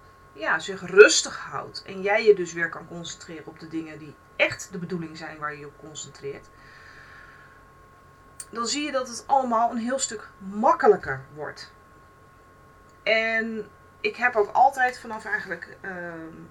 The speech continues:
nou ja, ik zei het al, ik ben mijn hele leven al ontzettend intuïtief geweest. Alleen ben ik een aantal jaar geleden, heb ik geleerd om, eh, mijn intuïtie heel gericht te gebruiken in plaats van per ongeluk.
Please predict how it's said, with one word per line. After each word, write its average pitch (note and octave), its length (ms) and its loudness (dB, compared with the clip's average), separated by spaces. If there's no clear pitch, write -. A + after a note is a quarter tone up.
nou G3 160 2
ja, D#3 60 4
ik - 120 0
zei F3+ 220 -4
het F#3 120 -8
al, G#3+ 180 -10
ik G3+ 120 -12
ben E3+ 300 -10
mijn F3 180 -10
hele A3 400 0
leven F3+ 320 -4
al E3 60 -14
ontzettend E3 400 -14
intuïtief E3 520 -14
geweest. F3+ 400 -8
Alleen F#3 360 -2
ben F3+ 140 0
ik F3 100 -10
een - 140 -12
aantal - 280 8
jaar F#3 540 12
geleden, F3+ 480 -4
heb D#3+ 160 -14
ik E3+ 120 -16
geleerd E3 640 -10
om, F#3 420 -6
eh, - 420 -10
mijn A3+ 140 -12
intuïtie G3 600 -8
heel E3 200 -10
gericht A3+ 800 -4
te G#3 80 -6
gebruiken E3+ 640 6
in E3+ 120 -12
plaats D#3+ 280 -6
van F3 120 -12
per G3 140 -16
ongeluk. G#3 480 -4